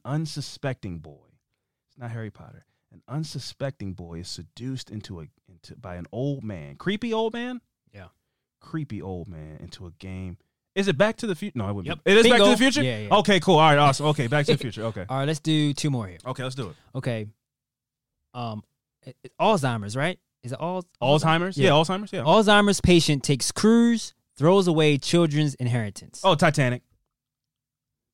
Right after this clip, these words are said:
Speaker 2: Yep.
Speaker 1: Yeah,
Speaker 2: Bingo.
Speaker 1: that's an easy one.
Speaker 2: All right, um, I wanna do this one. Let's do two more. What did, you probably
Speaker 1: Okay,
Speaker 2: get
Speaker 1: yeah,
Speaker 2: this
Speaker 1: okay,
Speaker 2: one.
Speaker 1: okay.
Speaker 2: Um, I forgot.
Speaker 1: Um, <laughs> that's it?
Speaker 2: Yeah.
Speaker 1: Um, I forgot. Memento.
Speaker 2: No.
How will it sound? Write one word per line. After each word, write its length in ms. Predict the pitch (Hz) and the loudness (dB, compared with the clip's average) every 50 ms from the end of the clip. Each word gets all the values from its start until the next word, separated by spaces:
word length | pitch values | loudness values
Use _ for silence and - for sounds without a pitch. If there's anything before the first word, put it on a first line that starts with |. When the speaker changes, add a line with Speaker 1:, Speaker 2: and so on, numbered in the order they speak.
| _ _ _ _ _ | _ _ _ _ _
Speaker 2:
Yep. 120 | 98 - _ _ _ - | -20 -20 _ _ _ -16
Speaker 1:
Yeah, 80 | 92 85 | -12 -10
Speaker 2:
Bingo. 280 | - 139 98 92 110 - | -10 -10 -10 -12 -12 -8
Speaker 1:
that's 160 | 127 135 - | -8 -8 -6
an 60 | 110 101 | -6 -8
easy 140 | 92 82 | -8 -10
one. 160 | 78 78 95 - - | -12 -14 -14 -12 -8
Speaker 2:
All 120 | 127 127 | -6 -4
right, 200 | 123 120 117 117 | -2 -2 -2 -2
um, 540 | 120 120 120 120 123 120 120 120 120 117 113 _ _ _ _ _ _ _ _ - | -2 -2 -2 -2 -2 -2 -2 -2 -4 -6 -8 _ _ _ _ _ _ _ _ -12
I 60 | 123 | -10
wanna 140 | 120 117 110 | -8 -8 -8
do 80 | 110 | -8
this 180 | 104 98 - - | -10 -10 -12 -12
one. 80 | 92 107 | -10 -10
Let's 100 | 113 - | -10 -8
do 100 | 123 107 | -10 -10
two 120 | - 107 | -10 -8
more. 120 | 98 95 | -8 -8
What 260 | 104 101 101 117 123 127 | -8 -10 -10 -12 -12 -12
did, 100 | 123 - | -12 -14
you 120 | 131 123 | -12 -8
probably 200 | 113 131 131 120 | -4 -4 -4 -4
Speaker 1:
Okay, 80 | 98 95 | -4 -8
Speaker 2:
get 80 | 98 107 | -8 -8
Speaker 1:
yeah, 60 | 95 | -8
Speaker 2:
this 100 | 90 92 | -10 -10
Speaker 1:
okay, 100 | - 69 - | -14 -16 -16
Speaker 2:
one. 80 | - 95 | -16 -16
Speaker 1:
okay. 160 | - - - _ _ _ _ _ _ _ _ _ _ _ _ _ _ _ _ _ _ _ - | -14 -14 -18 _ _ _ _ _ _ _ _ _ _ _ _ _ _ _ _ _ _ _ -4
Speaker 2:
Um, 320 | 156 180 190 202 208 202 - | 0 2 2 2 0 -2 -4
I 100 | - 135 | -4 -4
forgot. 400 | 127 - 131 117 110 98 92 - _ _ _ _ _ _ _ _ _ _ _ _ _ _ _ _ _ _ _ _ _ _ _ _ _ _ _ _ | -4 -4 -6 -8 -8 -10 -12 -16 _ _ _ _ _ _ _ _ _ _ _ _ _ _ _ _ _ _ _ _ _ _ _ _ _ _ _ _
Speaker 1:
Um, 340 | 92 95 107 113 120 127 143 - - - - - | -12 -8 -8 -6 -6 -8 -8 -10 -12 -14 -14 -18
<laughs> 240 | - - - - | -20 -20 -8 0
that's 180 | - 165 165 - | 2 2 6 6
it? 180 | 214 311 359 - | 6 4 4 0
Speaker 2:
Yeah. 200 | - 127 143 117 - _ _ _ _ _ _ _ _ _ _ - | -4 -6 -6 -6 -8 _ _ _ _ _ _ _ _ _ _ -10
Speaker 1:
Um, 360 | 113 135 156 160 175 175 175 - | -8 -6 -6 -6 -6 -8 -10 -8
I 120 | - 127 127 | -8 -8 -8
forgot. 360 | - 120 107 120 107 92 - _ _ _ - | -8 -10 -8 -8 -8 -8 -10 _ _ _ 2
Memento. 580 | 156 202 214 233 220 - - - 95 85 101 _ _ _ _ _ _ | 4 6 6 6 6 4 2 2 0 -2 -10 _ _ _ _ _ _
Speaker 2:
No. 200 | 113 101 87 | -18 -18 -18